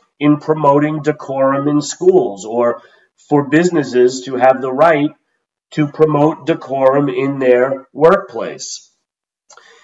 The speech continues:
It's very likely that the Supreme Court is not going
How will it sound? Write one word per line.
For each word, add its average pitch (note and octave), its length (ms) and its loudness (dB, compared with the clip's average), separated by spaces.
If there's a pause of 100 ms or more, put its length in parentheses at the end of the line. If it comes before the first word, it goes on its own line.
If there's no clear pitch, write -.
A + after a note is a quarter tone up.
(220)
It's D#3 160 0
very F#3 240 4
likely E3+ 420 2
that D3+ 120 -2
the C#3 80 -10
Supreme D3+ 500 -6
Court D3+ 440 0
is A#2+ 160 -8
not C#3+ 340 0
going D3 380 -2